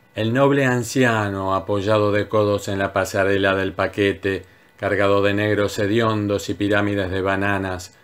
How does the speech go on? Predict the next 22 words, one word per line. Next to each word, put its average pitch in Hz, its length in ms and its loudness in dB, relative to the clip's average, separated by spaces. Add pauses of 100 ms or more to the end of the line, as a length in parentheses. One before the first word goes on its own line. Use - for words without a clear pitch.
(420)
me 98 100 -2
dijo 127 240 2
al 123 120 4
mismo 127 400 0
tiempo 120 460 0
que 113 120 0
miraba 110 360 2
entristecido 104 1120 -2 (400)
cómo 131 300 2
la 127 180 4
isla 120 300 0
de 110 100 2
Fernando 107 680 0
Po 110 240 6
empequeñecía 101 1000 0
la 98 140 2
distancia. 76 960 -6 (1120)
"¿Cómo 127 260 2
ha 120 60 0
cambiado 117 640 0
todo 120 320 2
esto? 95 500 -4